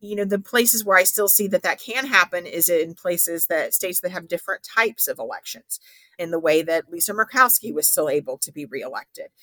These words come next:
in Alaska because they have top four primary and ranked choice,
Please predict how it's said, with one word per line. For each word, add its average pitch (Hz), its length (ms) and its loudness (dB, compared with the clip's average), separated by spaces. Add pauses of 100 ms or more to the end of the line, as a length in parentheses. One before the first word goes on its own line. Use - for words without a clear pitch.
(200)
in 160 80 -6
Alaska 180 500 6
because 151 300 -6
they 151 140 -2
have 143 360 4 (280)
top - 200 -2
four 190 240 6
primary 156 680 -4
and 143 420 -10
ranked 143 240 -6
choice, - 480 0